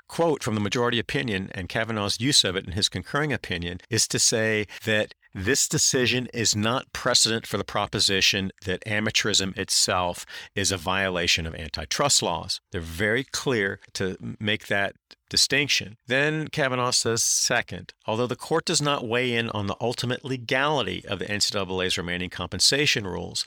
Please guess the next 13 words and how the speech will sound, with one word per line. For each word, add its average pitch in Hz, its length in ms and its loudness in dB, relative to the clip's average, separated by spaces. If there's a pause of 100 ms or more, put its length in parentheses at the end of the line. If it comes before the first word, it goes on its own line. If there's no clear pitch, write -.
(100)
the 131 80 -4
court's - 840 0
decision 113 640 2
establishes 127 1040 2
how 104 260 -2
any 143 240 0
such - 460 2
rules 107 460 0
should 147 400 2
be 139 240 0
analyzed 113 800 0
going 101 340 -2
forward. 151 800 0